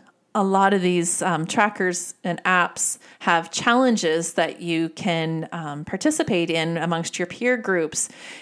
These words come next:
and how you engage in those challenges can be tricky too. Sometimes we can allow the competition to take over our own good judgment of the best way to move our body. And I'm gonna circle back to that point in a little bit.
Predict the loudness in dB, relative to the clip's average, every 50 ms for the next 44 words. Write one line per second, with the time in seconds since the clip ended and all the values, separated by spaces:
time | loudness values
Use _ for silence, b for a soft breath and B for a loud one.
0 | B B 0 0 0 0 0 2 4 4 6 6 6 4 4 4 4 4 4 4
1 | 2 2 2 2 2 2 2 2 2 2 0 -2 -4 -2 0 2 4 4 4 4
2 | 4 2 2 0 0 0 0 2 0 0 -2 -4 -6 -8 -10 -14 _ -4 0 0
3 | 0 0 0 -2 -2 -2 -4 -4 -2 -6 -8 -6 -6 -4 -2 0 -2 -2 -2 0
4 | 0 0 0 0 0 0 0 0 -2 -4 -4 -4 -2 -2 0 0 2 4 4 2
5 | 2 0 0 -2 -2 -2 -4 -4 -4 -4 -2 0 -2 -2 -2 -6 -8 -6 -6 -4
6 | 0 2 4 4 4 4 4 4 4 4 4 4 4 2 2 2 2 2 0 0
7 | -2 -2 -2 0 2 2 2 2 0 -2 -2 -2 -2 -2 -2 -2 -2 -2 0 2
8 | 2 0 0 0 -2 -2 0 0 0 0 0 0 0 0 -2 -2 0 2 2 2
9 | 2 2 0 -4 -8 B B B B B B B 2 2 4 4 4 2 2 2
10 | 0 0 2 0 -2 0 2 2 2 2 -2 -4 -4 -4 -4 -4 -6 -8 -10 -10
11 | -10 -10 -12 -12 -8 -6 -4 -4 -4 -4 -4 -4 -4 -4 -2 -2 -2 -2 -2 -4
12 | -8